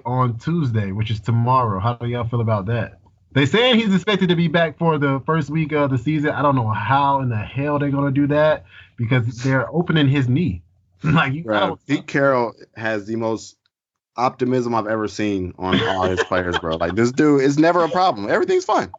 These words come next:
Speaker 2: You know,
Speaker 1: Yeah,
Speaker 2: chewing that
Speaker 1: man.
Speaker 2: damn gum, bro. <laughs> Like, bro, don't take anything Carroll says, like, serious. Like, please do your research behind it too, bro. Wait, this is really just common sense, bro. He not gonna, he not gonna be ready for the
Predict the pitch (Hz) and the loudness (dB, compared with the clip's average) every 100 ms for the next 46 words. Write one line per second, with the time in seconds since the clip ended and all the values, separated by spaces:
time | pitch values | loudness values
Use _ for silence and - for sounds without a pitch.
0 | _ 185 170 143 196 180 151 151 151 151 | _ -10 -6 -4 -4 -2 0 0 0 -4
1 | 143 151 160 160 170 170 147 131 - 170 | -2 -2 0 0 0 0 0 -2 -4 -4
2 | 147 135 - 302 226 139 143 170 180 165 | -2 -2 -4 -10 -6 -2 -2 0 0 0
3 | 143 - 139 135 131 131 120 131 120 110 | -2 -2 -2 0 0 0 -2 -2 -2 -2
4 | 113 107 104 92 - - _ 90 71 - | -4 -6 -6 -8 -14 -20 _ -12 -12 -6
5 | 98 87 85 - 87 85 _ _ 101 90 | -4 -4 -8 -10 -10 -10 _ _ -6 -6
6 | 98 98 95 92 92 85 _ 95 92 85 | -6 -6 -6 -6 -8 -10 _ -8 -6 -6
7 | 73 82 78 67 67 82 _ _ 107 110 | -10 -12 -12 -14 -18 -20 _ _ -2 -2
8 | 107 185 - 131 120 107 101 95 110 87 | 0 -2 2 0 2 -2 -6 -6 -6 -6
9 | 98 82 - 71 82 _ _ _ _ - | -10 -12 -14 -16 -16 _ _ _ _ -2
10 | 202 208 143 147 127 123 160 254 175 123 | 0 0 0 0 -2 -2 0 2 0 -2
11 | 110 113 107 95 90 87 | 0 0 0 -2 -6 -10